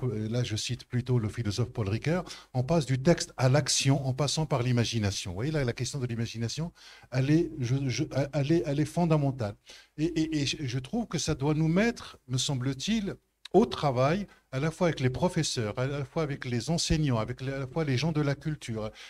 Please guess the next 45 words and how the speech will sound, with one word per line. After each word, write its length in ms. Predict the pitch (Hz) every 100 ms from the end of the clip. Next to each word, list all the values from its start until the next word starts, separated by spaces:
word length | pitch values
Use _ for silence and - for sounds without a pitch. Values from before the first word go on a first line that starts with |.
| -
et, 160 | 151 -
et 240 | 165 180
pour, 320 | 190 175 151 -
pour 180 | 151
de 100 | 135
se 80 | 131
dire, 160 | - 208
mais 140 | 156 123 - _
qu'est-ce 220 | 233 226
que 100 | -
c'est 220 | 175 -
que 120 | 196 156
lire 300 | 139 185 139
aujourd'hui 340 | 131 135 147
au 60 | 139
vingt 200 | 135 131
et 40 |
unième 220 | 120 123
siècle ? 460 | 120 - 107 - -
Voilà. 260 | - 139 135
Et 80 | 151
puis, 140 | - 214
qu'est-ce 180 | 226
qu'on 140 | - 185
attend 280 | 185 240 226
de 100 | 151
la 120 | 131
lecture ? 400 | 117 - 110 98 _ _ _ _
Est-ce 160 | 147 135
que 80 | 170
la 100 | 151
lecture 340 | 147 - 208
peut 140 | - 170
remplir, 560 | 147 151 170 226 196
me 60 | 135
semble-t-il, 380 | 127 139 139 185
des 80 |
fonctions ? 280 | 156 127 123 -
Et 100 | 135
puis, 140 | 196
il 60 | 190
y 60 |
a 40 | 196
quelque 240 | 156 -
chose, 380 | 110 175 220